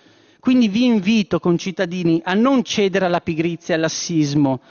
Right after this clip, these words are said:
Loro, P D, Forza Italia, tutti questi vecchi sepolcri imbiancati, vi stanno dicendo con questa riforma di girarvi dall'altra parte, di tornare alle vostre occupazioni, di accendere la T V e farvi i fatti vostri.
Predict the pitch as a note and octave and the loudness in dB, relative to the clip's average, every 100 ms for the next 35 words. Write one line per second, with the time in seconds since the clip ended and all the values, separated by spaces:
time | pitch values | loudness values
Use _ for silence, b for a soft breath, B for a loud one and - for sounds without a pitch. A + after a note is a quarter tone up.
0 | B B F3+ A3 A#3 G#3+ - F#3+ A#3 - | B B 0 2 4 0 -4 -6 -6 -4
1 | G#3 - F#3 G3+ G#3+ G3+ G3 F#3+ E3+ G#3 | -6 -6 -4 -2 0 -2 -6 -8 -4 -4
2 | F#3+ F3+ G3 F#3 F#3+ - G#3 G#3+ - G3+ | -4 -4 -4 -4 -4 0 0 0 -2 -8
3 | E3 D3+ F3+ F3+ - G#3+ G#3 - - B | -6 -2 0 0 0 0 0 -2 -4 B
4 | B - F#3+ B3 C4 A3 G#3+ - A#3+ A3 | B -4 -2 0 0 0 -4 0 2 2
5 | G3 G3 F#3 A#3+ A#3 A3 B3 A#3+ G#3+ F3+ | 2 -2 -2 -2 -2 -2 -2 -2 -4 -6
6 | G3 A3 G#3+ G#3+ G#3 G#3 G#3 G3 F#3 D3+ | -2 -2 -2 -2 0 -2 -2 -2 -2 -2
7 | - D3 C3+ b b b b b b b | -6 -8 -8 b b b b b b b
8 | E3+ G3+ A#3 G#3+ A#3+ B3+ A#3+ A3 A3+ - | -4 0 0 2 2 2 2 2 2 0
9 | A3 - G3+ G#3 - - G#3+ G#3 G3+ E3 | -2 -4 -10 -10 -10 -10 -6 -4 -2 -2
10 | F3+ - A3+ G#3+ G#3 G#3+ - G3+ F3 A3 | -4 -2 0 0 0 -2 -2 -4 0 2
11 | G#3+ F#3 G3+ G3 F#3+ G3 - G#3 G3+ G3 | 2 0 0 0 0 -2 -2 -2 0 0
12 | E3 - E3+ D3 | -2 -6 -8 -8